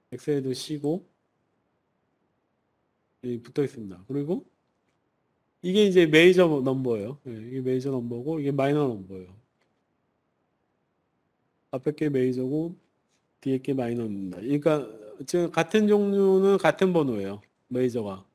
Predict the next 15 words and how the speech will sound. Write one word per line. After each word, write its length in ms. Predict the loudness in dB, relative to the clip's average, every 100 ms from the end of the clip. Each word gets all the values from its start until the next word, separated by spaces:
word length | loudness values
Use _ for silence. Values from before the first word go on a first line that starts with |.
| _ _ _ _ _ -14
그러니까 380 | -4 -2 -2 -6 -20 _ _ _
디바이스 440 | -2 2 2 0 -2
종류를 580 | 0 2 2 2 2
구분하는 440 | 0 -4 -2 -2 -4
겁니다. 220 | -6 -8
지금 240 | -6 -4 -2
티티 260 | -4 -2
와이 180 | 0 2
같은 220 | 0 -2
경우에는 260 | -2 -2 -4
사 220 | -4 -2
번입니다. 720 | 0 0 0 -2 -6 -8 -6
유아트 320 | -4 -4 -4
같은 240 | -6 -4 -6
경우에는 400 | -4 -2 -4